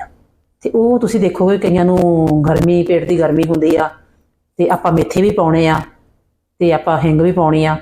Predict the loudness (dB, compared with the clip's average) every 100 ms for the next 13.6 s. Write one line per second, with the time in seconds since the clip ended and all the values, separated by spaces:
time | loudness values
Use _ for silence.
0 | -12 _ _ _ -4 -2 -2 -4 -2 -4
1 | -2 0 0 0 0 0 -2 0 0 0
2 | 0 -2 -4 -2 -2 -2 -2 -2 -2 -2
3 | 0 -2 -2 -4 -2 -2 -2 -2 -4 -2
4 | -2 -2 -2 -2 -2 -4 -8 -20 -20 -20
5 | _ _ _ _ -6 -4 -2 -2 -2 0
6 | -2 -2 -8 -4 -4 -2 0 0 -2 -4
7 | -6 _ -4 -2 0 -2 -4 -10 -18 -20
8 | -20 _ _ _ -2 -2 -2 -2 -2 -2
9 | -2 0 -2 -2 -2 -2 -2 -4 -6 _
10 | _ _ _ _ -2 -2 -2 -2 -2 -2
11 | -2 -2 -2 0 0 0 -2 -4 -10 -16
12 | -20 -20 _ _ -20 _ -2 0 0 -2
13 | -2 -2 -2 -2 -2